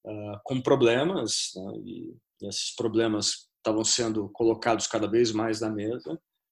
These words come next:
E a gente começou a questionar, né? "Puxa, se você tem um padrão, né, como franqueador, de centralizar tudo em vocês,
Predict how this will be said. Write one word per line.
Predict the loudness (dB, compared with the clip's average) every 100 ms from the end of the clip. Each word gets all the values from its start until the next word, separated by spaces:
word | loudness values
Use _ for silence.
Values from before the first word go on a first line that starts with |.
| _ _ _ -4
E | 2
a |
gente | 4 6
começou | 8 10 10 6 8
a |
questionar, | 8 8 4 4 4
né? | 2 0 -4
"Puxa, | -6 -4 -4 0
se | 2 2 4 2 0 -2 -6 _ -20 -20 _ _ -2
você | 2 2
tem | 4 4
um | 6
padrão, | 6 6 6 6 6 4
né, | 2 0
como | -2 -4
franqueador, | 0 0 2 2 2 4 2 2
de | -2
centralizar | 0 2 2 0 0 2 0 2 0 0
tudo | 6 6 6
em | 0
vocês, | 0 2 2 0 -2 -10 -14